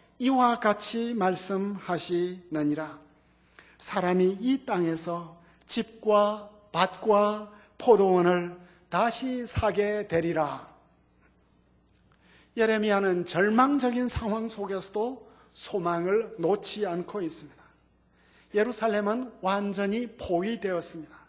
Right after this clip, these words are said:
그 다음 해에 예루살렘은 무너질 것입니다. 주전 오백팔십팔 년 봄의 때입니다. 먹을 것도 마실 것도 제대로 구하기 어려운 때였습니다.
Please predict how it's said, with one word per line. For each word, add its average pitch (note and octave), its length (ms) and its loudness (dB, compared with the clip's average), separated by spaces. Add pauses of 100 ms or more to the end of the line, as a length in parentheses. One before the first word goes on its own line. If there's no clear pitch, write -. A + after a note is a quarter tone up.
(640)
그 G#3 260 6
다음 B3+ 440 6
해에 A3+ 400 2
예루살렘은 F#3 760 2 (160)
무너질 G3+ 520 0
것입니다. D3+ 460 -10 (840)
주전 G3 580 0
오백팔십팔 G3+ 920 -4
년 C4+ 360 -2 (680)
봄의 F#3+ 540 2 (400)
때입니다. D#3+ 760 -6 (1000)
먹을 G#3 380 6
것도 A3 440 2
마실 F#3+ 440 2
것도 G#3+ 360 -2
제대로 G3+ 580 0
구하기 F#3 540 -2 (320)
어려운 G3+ 440 6
때였습니다. F3 680 -6